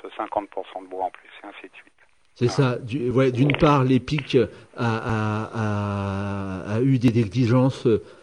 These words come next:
Speaker 2: alors peut-être pas de rentabilité, mais au maximum d'autofinancement.
Speaker 1: Voilà.
Speaker 2: Donc d'un côté, il fallait trouver, euh, des sources de fonds propres, vendre
Speaker 1: Tout.
Speaker 2: plus de bois.
Speaker 1: Oui.
Speaker 2: Et de l'autre, euh, il fallait évidemment réduire les coûts. Et donc, euh, les équipes qui étaient, euh,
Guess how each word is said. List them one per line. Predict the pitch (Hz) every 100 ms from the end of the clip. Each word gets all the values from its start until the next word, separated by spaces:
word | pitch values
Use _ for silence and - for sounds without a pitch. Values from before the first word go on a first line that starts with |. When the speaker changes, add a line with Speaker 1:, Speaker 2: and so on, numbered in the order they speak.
| _ _
Speaker 2:
alors | 110 98
peut-être | - 131
pas | 156
de | 131 127
rentabilité, | 123 120 127 113 127 135 - 139
mais | 117
au | 113
maximum | 110 - - 127 117
d'autofinancement. | 117 113 123 - 113 101 143 165 180 _ - - -
Speaker 1:
Voilà. | 110 110 110
Speaker 2:
Donc | 110 107
d'un | 135
côté, | - 139 -
il | 139 131
fallait | 120 120 107
trouver, | - 120 120 120
euh, |
des | 101 107
sources | - 123 -
de | 110 110
fonds | - 104
propres, | - 180 190 -
vendre | 98 107 117 87
Speaker 1:
Tout. | 117 -
Speaker 2:
plus | - 165 165 123
de | 117
bois. | 98 147 214 - _ - -
Speaker 1:
Oui. | 107 104 - -
Speaker 2:
Et | 131 123
de | 107
l'autre, | 123 127 170 135 95
euh, | 127 123
il | 110
fallait | 123 120
évidemment | 110 113 120 131
réduire | 127 107 117 120
les | 117
coûts. | - 175 202 220
Et | 120
donc, | 107 131 131 143
euh, |
les | 117 117 117
équipes | 127 - 151 139 120
qui | 110 - 113
étaient, | 107 127 120 117
euh, | 92